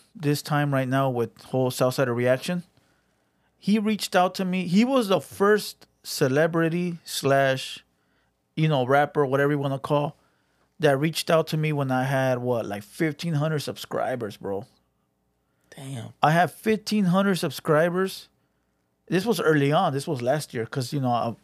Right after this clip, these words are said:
Speaker 1: we've only been on this page since last year.
Speaker 2: Yeah.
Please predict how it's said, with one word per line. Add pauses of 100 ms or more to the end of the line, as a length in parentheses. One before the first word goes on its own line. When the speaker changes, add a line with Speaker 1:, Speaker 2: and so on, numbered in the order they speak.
Speaker 1:
we've
only
been
on
this
page
since
last
year. (200)
Speaker 2:
Yeah.